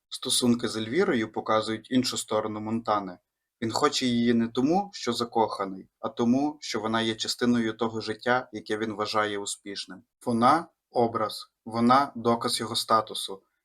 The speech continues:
але реальних способів побудувати з нею здорову взаємодію він не має. Його стиль комунікації —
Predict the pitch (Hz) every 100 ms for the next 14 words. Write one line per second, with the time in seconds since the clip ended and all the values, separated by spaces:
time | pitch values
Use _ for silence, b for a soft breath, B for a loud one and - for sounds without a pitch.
0 | _ 120 110 113 120 120 117 - 151 -
1 | 143 131 _ 131 127 127 123 123 120 120
2 | 117 110 117 113 110 107 113 113 113 107
3 | 113 113 107 104 113 107 107 101 98 92
4 | - - 123 110 110 123 113 117 113 110
5 | 139 175 180 110 104